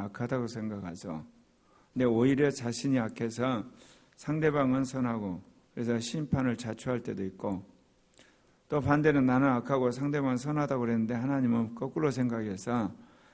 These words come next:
상대방을 심판하실 때도 있습니다. 그러기에 우리는 무엇보다 하나님 앞에서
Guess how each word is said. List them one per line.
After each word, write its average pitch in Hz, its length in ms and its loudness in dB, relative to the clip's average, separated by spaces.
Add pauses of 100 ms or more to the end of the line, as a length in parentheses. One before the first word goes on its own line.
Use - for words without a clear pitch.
상대방을 135 920 2 (240)
심판하실 135 800 0
때도 139 400 -2 (120)
있습니다. 98 680 -6 (760)
그러기에 143 300 4
우리는 127 380 6
무엇보다 120 480 2
하나님 147 380 2
앞에서 110 680 0